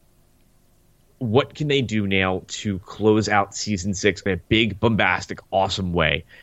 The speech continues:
and really bring this home? Because, say, for example, if Arrow was canceled,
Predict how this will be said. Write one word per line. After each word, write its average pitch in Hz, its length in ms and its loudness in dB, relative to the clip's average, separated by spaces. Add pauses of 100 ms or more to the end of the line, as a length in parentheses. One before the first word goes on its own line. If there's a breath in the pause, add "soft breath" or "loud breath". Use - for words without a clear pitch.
(140 loud breath)
and 85 280 -4
really 107 500 2 (440)
bring 101 240 -4
this 87 160 -6
home? 123 320 0
Because, 104 500 2 (480 soft breath)
say, - 280 4
for 160 120 0
example, 107 400 2
if 90 140 -2
Arrow 90 240 -2
was 87 160 -6
canceled, - 500 -10